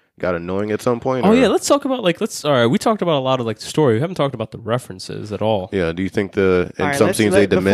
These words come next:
Speaker 1: diminished?
Speaker 3: before we get, we get, tear that u-, up, let's, um, what's your favorite? I wanted to get everybody's favorite.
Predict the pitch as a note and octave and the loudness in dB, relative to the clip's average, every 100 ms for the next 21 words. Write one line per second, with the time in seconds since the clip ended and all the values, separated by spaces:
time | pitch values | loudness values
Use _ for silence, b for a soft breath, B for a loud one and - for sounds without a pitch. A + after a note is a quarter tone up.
0 | G#3+ G#3 E3+ F3 - G3+ G3 E3+ D#3 D3 | 4 2 -2 -6 -4 -4 -2 -4 -4 -4
1 | C#3+ C#3 C#3 C3 C3 - C#3 C3+ - - | -6 -4 -6 -6 -8 -2 0 0 -4 -10
2 | - C#3 C3 B2+ B2 B2 - - C3+ B2 | -2 0 0 -2 -4 -8 -12 -10 -10 -10
3 | - C3+ C#3+ E3 D3+ C#3 C3+ C3 C3 _ | -4 -2 0 0 2 2 -2 -6 -18 _
4 | _ _ _ - - _ _ _ D3+ E3 | _ _ _ -20 -20 _ _ _ 0 2
5 | F3+ D3+ C#3+ A#2 - C3 C3+ C3+ B2+ B2+ | 0 2 0 -2 -8 -8 -8 -8 -8 -8
6 | A#2 A#2+ A#2+ - B2+ A#2 | -6 -10 -10 -4 -4 -4